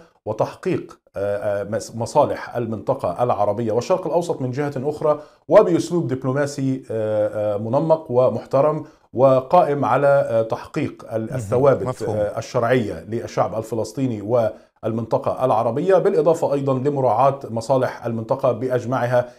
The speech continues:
Speaker 1: آه، بمن فيهم، آه، آه، الشعب الإسرائيلي، إذا ما توافق مع بقية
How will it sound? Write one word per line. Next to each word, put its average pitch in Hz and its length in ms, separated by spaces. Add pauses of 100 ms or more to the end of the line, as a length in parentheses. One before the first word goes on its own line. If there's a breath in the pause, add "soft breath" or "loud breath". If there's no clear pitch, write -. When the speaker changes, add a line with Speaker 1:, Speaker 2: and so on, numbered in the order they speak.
(180 loud breath)
Speaker 1:
آه، 113 80
بمن 143 280
فيهم، 127 480
آه، 117 60
آه، 107 680
الشعب 117 380
الإسرائيلي، 127 800 (240 loud breath)
إذا 135 180
ما 135 120
توافق 135 680
مع 117 300
بقية 117 400